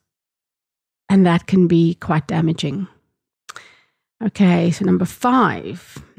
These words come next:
and I think I may have used this a lot as well, <clears throat> is using sarcasm or humor to belittle them.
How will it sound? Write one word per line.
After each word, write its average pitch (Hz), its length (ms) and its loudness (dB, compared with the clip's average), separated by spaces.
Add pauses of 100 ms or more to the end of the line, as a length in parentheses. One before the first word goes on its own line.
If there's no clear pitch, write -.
(120)
and 180 140 2
I 165 120 4
think 214 180 -4
I 180 400 2
may 165 300 2
have 160 340 -2
used 156 320 -6
this 139 200 -10
a 202 60 -6
lot 180 340 -8
as 202 240 0
well, 190 300 -2 (180)
<clears throat> 190 1000 -2
is 165 460 2 (480)
using 214 340 2
sarcasm 185 720 -2
or 160 80 2
humor 165 640 2 (120)
to 180 100 -6
belittle 165 420 -4
them. 160 380 -6